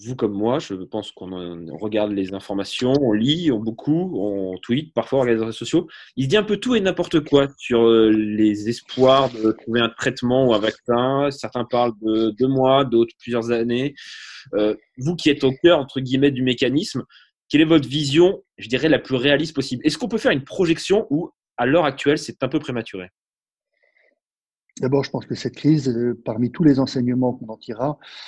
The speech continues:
Speaker 2: elle nous aura certainement appris l'humilité, euh, à ne pas se, à ne pas aller trop vite dans des jugements, dans des affirmations définitives, alors qu'aujourd'hui, ce qu'on sait, c'est qu'on n'en sait pas beaucoup encore sur ce virus.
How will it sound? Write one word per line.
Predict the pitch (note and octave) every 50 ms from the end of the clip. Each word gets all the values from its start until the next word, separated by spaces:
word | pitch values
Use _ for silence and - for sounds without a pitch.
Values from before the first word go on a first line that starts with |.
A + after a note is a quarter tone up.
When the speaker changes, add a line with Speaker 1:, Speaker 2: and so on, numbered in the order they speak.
| - - _ _ _ _ -
Speaker 2:
elle | - B2+
nous | B2 A2+ B2
aura | C3 A#2+
certainement | A2+ - D#3+ - - C#3+ D3 D#3
appris | B2+ - - -
l'humilité, | B2 C3 B2 B2 A#2 A#2+ - - A2+ F#2+ - _ _ _ _ _ _ _ _ _ _ _ _ _ - G3+ C4 E3+
euh, | A#2 A2 A2 A#2 D3 C#3+
à | C3+ B2
ne | B2
pas | A2 A2 - C#3+ C#3+ D3 C#3+ C3+
se, | C3 - - - - A#2+ A#2+ B2 C#3+
à | D3+ B2+
ne | A#2
pas | A2 C#3 C#3
aller | B2+ A#2
trop | - - C#3 A#2+
vite | A#2 C#3+ D3 - - - _ -
dans | - A2+ A2 A2+ A#2+ A#2+
des | A2+ G#2+ A2+ G#2+
jugements, | G2 A2 B2 A2 G#2 A#2 A2 A2+ A#2 A#2+ A#2+
dans | A2+ G#2 G2
des | G2 G2 F#2+
affirmations | A2+ - - - G#2+ A2+ A#2+ A2 - - B2+ B2 B2
définitives, | G#2+ A2 - - A2+ A2+ A2+ - - B2+ C3+ C#3+ B2+ - - - - - - - - - - - - _ _ _ _ -
alors | B2+ C3 C3+ C3 -
qu'aujourd'hui, | - C3+ B2+ A#2 A#2+ A#2 A2 A#2+ C3+ C#3+
ce | - -
qu'on | - C3 A#2
sait, | - - - D#3
c'est | D3+ - C3 -
qu'on | - A#2+
n'en | A2+ A2
sait | G#2+ - C3 A#2
pas | - C3
beaucoup | A2 A2 G#2+ C3 C3 C3 C3 - C#3+ A#2+
encore | A#2+ A2 - - C3+ A#2+ G#2+ F#2+ - - _ _
sur | - - - G#2
ce | - -
virus. | G#2+ A2 A2 G2 G2 - - -